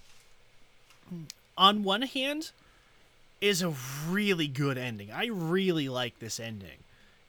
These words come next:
It really works with the themes of the show, and it really kinda serves as a good, uh, good end point to Kuwan's character, where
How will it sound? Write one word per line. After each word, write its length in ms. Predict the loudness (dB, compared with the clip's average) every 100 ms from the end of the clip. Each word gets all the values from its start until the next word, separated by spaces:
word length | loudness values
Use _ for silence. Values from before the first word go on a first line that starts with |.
| -12 0
It 160 | 0 0 -16 -20 -10
really 320 | -4 -2 0 0
works 380 | 2 0 0
with 100 | -8
the 60 | -12
themes 340 | -8 -4 -4
of 80 | -4
the 80 | -2
show, 520 | 0 0 0 -2 -4 -10
and 100 | -10
it 80 | -10
really 540 | -8 -6 -2 0 -2
kinda 300 | -4 -6 -4
serves 340 | -4 -4 -4 -6
as 100 | -8
a 60 |
good, 260 | -6 -6 -6
uh, 260 | -8 -10 -14 -20 -20 -20 -20 -6
good 200 | -6 -4
end 260 | -4 -2 -4
point 220 | -6 -8
to 60 | -8
Kuwan's 440 | -8 -6 -6 -8
character, 360 | -8 -8 -8 -14
where 300 | -12 -10 -10